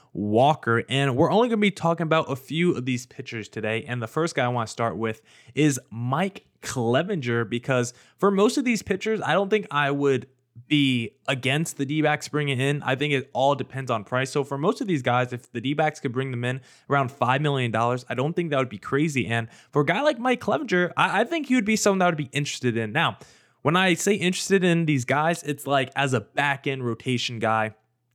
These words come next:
You trade or, or like a replacement for Madison Bumgarner. If the D-backs are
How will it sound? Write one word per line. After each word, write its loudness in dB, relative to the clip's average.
You -2
trade 2
or, 6
or 4
like -2
a 0
replacement -4
for -8
Madison -4
Bumgarner. -4
If -10
the -12
D-backs 0
are 2